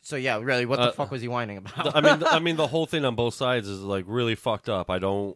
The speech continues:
Speaker 2: understand what's
Speaker 1: Do you,
Speaker 2: going on.
Speaker 1: do you think he saw how good Zach Moss was doing in that offense, so he was like, "Yeah, you know, maybe I should just stay in Indianapolis. I already have a home here,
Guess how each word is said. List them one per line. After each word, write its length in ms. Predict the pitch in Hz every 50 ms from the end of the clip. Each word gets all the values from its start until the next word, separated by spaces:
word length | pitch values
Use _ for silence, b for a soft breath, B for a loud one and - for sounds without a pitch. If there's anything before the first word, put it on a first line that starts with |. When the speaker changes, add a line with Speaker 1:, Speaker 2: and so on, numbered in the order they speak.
| _ -
Speaker 2:
understand 480 | 113 113 110 107 101 - 113 104 101 101
what's 120 | 101 90
Speaker 1:
Do 60 | 92 107
you, 40 |
Speaker 2:
going 200 | 107 98 95 98
on. 260 | 98 95 92 87 85 85
Speaker 1:
do 100 | - 147
you 200 | 156 196 233 -
think 340 | - - 139 143 165 180
he 260 | - - 170 147 139 135
saw 260 | - - 139 135 135
how 240 | 117 131 135 127 117
good 340 | 113 104 107 110 123 123 107
Zach 300 | 98 110 110 113 110 -
Moss 280 | 117 107 110 110 -
was 140 | - 113 95
doing 300 | 95 107 110 107 107 107
in 100 | 107 101
that 140 | 101 101 101 98
offense, 480 | 95 95 98 98 - 120 113 113 113
so 200 | - - 113 104
he 180 | 104 101 113 113
was 180 | 104 107 101 -
like, 240 | 101 101 98 -
"Yeah, 340 | - 110 110 117 120 120 117
you 180 | 101 135 165 175
know, 160 | 180 190 190
maybe 280 | 190 202 220 214 226 240
I 120 | 226 214
should 240 | - - 226 240 214
just 160 | 208 165 -
stay 180 | - 131 117 107
in 100 | 104 101
Indianapolis. 720 | 104 101 98 98 95 92 95 95 92 - - 104 92 -
I 60 | 113
already 140 | 110 107 104
have 140 | 101 104 95
a 80 | 95 92
home 340 | 107 139 151 156 160 160 156
here, 800 | 160 165 151 147 147 147 147 147 143 147 147 143 143 143 139